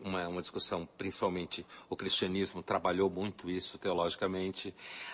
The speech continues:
mas, ah, é, é bom você me perguntar isso, porque muitas vezes as pessoas entendem que quando eu falo em pecado, eu tô dizendo assim, "Você deve ser castigado." Não, na realidade eu acho que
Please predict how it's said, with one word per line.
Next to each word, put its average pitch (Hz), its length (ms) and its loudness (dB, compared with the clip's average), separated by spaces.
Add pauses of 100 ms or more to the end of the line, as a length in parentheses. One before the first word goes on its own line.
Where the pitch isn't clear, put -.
mas, 117 540 6
ah, 113 480 8 (240)
é, 110 200 4
é 110 40 4
bom 135 160 6
você 131 100 2
me 113 100 4
perguntar 101 320 2
isso, 120 180 6
porque 113 180 0
muitas 123 340 4
vezes 117 420 4
as 120 140 0
pessoas 107 340 -2
entendem 110 380 0
que 101 80 -2
quando 98 380 2 (280)
eu 92 120 4
falo 101 200 6
em 95 60 0
pecado, 110 400 4
eu 113 60 0
tô 117 80 2
dizendo 104 220 4
assim, 98 200 2
"Você 95 220 -2
deve 104 160 2
ser 107 80 -2
castigado." 101 720 2 (640)
Não, 139 280 8 (140)
na 98 120 2
realidade 123 420 6
eu 101 100 4
acho 107 240 4
que 87 420 -8